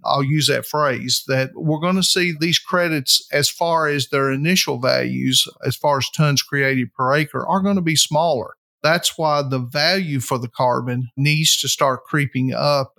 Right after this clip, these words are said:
as companies buy these credits, because we need more dollars generated on a per acre basis to offset some of the cost of cover crops or tillage changes or whatever those changes may be.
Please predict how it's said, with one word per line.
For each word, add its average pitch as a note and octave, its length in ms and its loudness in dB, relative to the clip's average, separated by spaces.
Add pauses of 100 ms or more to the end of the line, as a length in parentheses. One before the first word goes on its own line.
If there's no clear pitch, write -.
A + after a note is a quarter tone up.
as B2+ 360 2
companies C#3 540 0
buy D3 300 0
these C3 180 -4
credits, B2 500 -2
because C3 380 -2
we C#3 160 0
need D3+ 240 2
more C#3+ 400 2
dollars C#3 640 0
generated C#3 760 0
on B2+ 160 0
a B2 60 -2
per C3+ 300 0
acre A#2+ 240 -6
basis C3 960 2
to C3 360 0
offset C3+ 480 2
some C3 200 2
of A#2 80 -4
the B2 60 -6
cost B2 460 0
of A#2 140 -8
cover F3 240 2
crops C3+ 440 -2
or C3+ 80 0
tillage C3 400 0
changes B2 600 2
or B2 340 -2
whatever C3 400 0
those A2+ 220 -2
changes A#2 500 -2
may A#2 160 0
be. A#2+ 380 -2